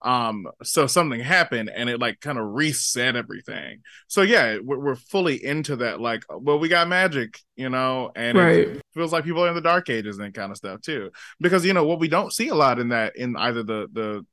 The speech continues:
Speaker 1: show series and the books that much, is actually what that technological world with magic actually looked like.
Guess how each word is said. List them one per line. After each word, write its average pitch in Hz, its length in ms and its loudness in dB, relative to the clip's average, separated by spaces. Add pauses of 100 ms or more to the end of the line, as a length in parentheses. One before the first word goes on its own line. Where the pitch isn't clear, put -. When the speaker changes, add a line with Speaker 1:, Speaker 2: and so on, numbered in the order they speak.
Speaker 1:
show 165 320 0
series 107 600 -6 (100)
and 107 260 -8
the 104 60 -8
books 131 420 -6
that 95 140 -6
much, 131 360 -4 (280)
is 127 160 -2
actually 143 340 2
what 127 240 -2
that 135 180 -2
technological 117 800 -2
world 107 340 -4
with 107 140 -6
magic 107 420 -6
actually 104 340 -6
looked 101 260 -12
like. - 260 -12